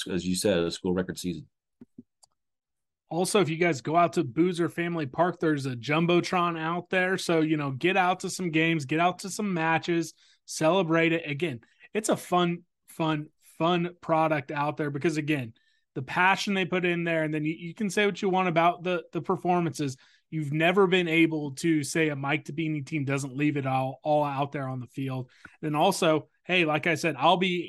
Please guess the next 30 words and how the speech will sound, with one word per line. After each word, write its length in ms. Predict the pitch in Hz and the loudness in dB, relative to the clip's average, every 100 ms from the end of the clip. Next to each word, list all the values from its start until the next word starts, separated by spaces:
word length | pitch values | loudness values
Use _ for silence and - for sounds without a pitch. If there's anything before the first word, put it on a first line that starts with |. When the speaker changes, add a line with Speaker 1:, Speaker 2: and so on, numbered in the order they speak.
| 143 | -2
Speaker 2:
here 180 | 165 | 0
in 80 | 160 | 0
Shawnee. 420 | 151 170 160 156 | 0 0 0 -2
I'll 140 | 151 147 | -4 -2
be 140 | 151 | -2
watching 320 | 151 147 160 | 0 -2 -4
on 100 | 143 | -8
E 160 | 143 151 | -8 -8
S 120 | 139 | -6
P 120 | - | -6
N 80 | 147 | -6
Plus 380 | 127 151 139 - _ _ _ - | -4 -6 -6 -8 _ _ _ -4
Thursday 640 | 160 165 151 165 156 151 - | 0 0 0 -2 -2 -2 -8
and 380 | 160 143 139 139 - | -10 -8 -6 -8 -10
Sunday. 640 | - - 156 156 139 117 123 | -16 -12 -8 -8 -8 -10 -12
And 140 | 139 135 - | -12 -12 -12
I, 120 | 156 | -8
I 80 | 147 | -4
think 200 | 139 277 | -2 2
we'll 100 | 302 | 2
get 200 | 185 185 | 4 2
to 80 | 185 | 4
hear 140 | 180 180 | 4 4
you 200 | 170 185 | 4 0
on 100 | 165 | -2
play-by-play 640 | 185 175 170 156 185 254 | -4 -2 -2 -2 -4 -4
again 240 | 151 123 | -4 -6
this 160 | 113 - | -8 -10
year, 140 | 120 | -14
correct? 440 | 110 127 156 - | -12 -8 -8 -8